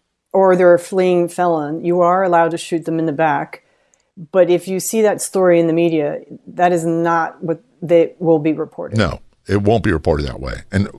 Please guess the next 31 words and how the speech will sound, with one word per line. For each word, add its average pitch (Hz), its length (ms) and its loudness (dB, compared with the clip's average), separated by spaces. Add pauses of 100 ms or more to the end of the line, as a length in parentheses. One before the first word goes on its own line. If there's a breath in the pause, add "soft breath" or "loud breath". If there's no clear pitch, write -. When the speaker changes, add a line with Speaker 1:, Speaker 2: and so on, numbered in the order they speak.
(440)
Speaker 2:
for, - 140 -8
ultimately, 147 300 0
in 110 60 -2
my 120 160 -2
case, - 280 -4
I 113 140 0
can 123 140 -6
only 110 120 0
speak 104 200 -4
for 101 100 -2
what 92 100 0
I 90 100 2
went 95 260 0
through. 104 260 0 (720 soft breath)
In 120 120 0
that 135 180 0
situation, 113 800 0 (180)
I 139 160 2
knew 143 240 2
immediately 104 1000 0 (500)
that 107 180 0
the 110 140 2
threat 120 480 -6 (240)
to 104 120 -2
me 101 260 2
was 87 220 0
over. 80 420 -2 (120)
I 90 100 0
didn't 175 300 -2
know 170 100 2
why, 107 520 0